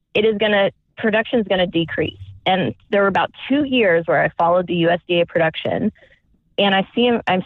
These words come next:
seeing it not decrease. And then I'm seeing it the year later not decrease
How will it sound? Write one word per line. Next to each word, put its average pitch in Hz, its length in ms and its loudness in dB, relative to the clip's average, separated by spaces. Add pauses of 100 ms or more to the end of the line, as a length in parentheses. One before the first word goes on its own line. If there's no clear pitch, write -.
seeing 220 160 0
it 196 100 0
not 165 380 2
decrease. - 480 -4 (540)
And 170 120 2
then 175 80 2
I'm 170 160 0
seeing 185 280 2
it 175 140 0 (100)
the 175 80 -2
year 180 180 0
later 180 400 0 (180)
not 170 320 0
decrease 185 340 -4